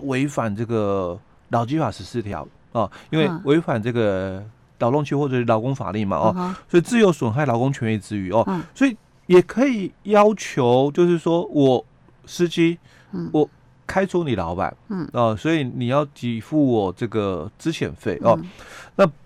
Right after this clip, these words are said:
Speaker 1: 不是我自动离职。
Speaker 2: 哎，哎，对啊，说实在，那公司如果要求他多配送两个，这样有算违反劳基法吗？
Speaker 1: 这个是跟我们当初的一个约定哦，
Speaker 2: 嗯。
Speaker 1: 哦，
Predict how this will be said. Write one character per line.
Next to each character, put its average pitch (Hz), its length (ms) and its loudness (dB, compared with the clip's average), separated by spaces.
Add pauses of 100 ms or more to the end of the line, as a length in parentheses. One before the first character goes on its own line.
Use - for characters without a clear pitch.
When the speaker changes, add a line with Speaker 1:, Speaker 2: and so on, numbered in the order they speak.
(140)
Speaker 1:
不 175 80 2
是 185 100 -2
我 196 160 2
自 - 160 -6
动 117 160 -2
离 92 120 -8
职。 - 260 -14
Speaker 2:
哎， 175 140 -8
哎， 226 140 -4
对 196 220 0
啊， 147 100 -6
说 226 220 -2
实 208 120 -2
在， 202 180 -2 (220)
那 277 100 6
公 269 180 10
司 262 160 4
如 247 60 4
果 214 80 6
要 208 180 4
求 190 140 0
他 185 80 0
多 196 180 0
配 202 160 0
送 180 220 0
两 160 160 -2
个， 156 100 -6
这 175 100 -2
样 202 80 2
有 156 140 -2
算 175 220 -4
违 160 120 -2
反 151 200 -4
劳 131 160 -6
基 151 180 -8
法 131 220 -8
吗？ - 180 -12 (260)
Speaker 1:
这 269 120 0
个 262 80 6
是 214 320 4 (580)
跟 226 180 6
我 196 140 4
们 123 240 2
当 160 220 -2
初 170 160 0
的 147 120 2
一 120 60 2
个 110 140 0
约 131 280 0
定 123 300 -2
哦， 101 240 -2
Speaker 2:
嗯。 160 240 -6
Speaker 1:
哦， 98 200 -2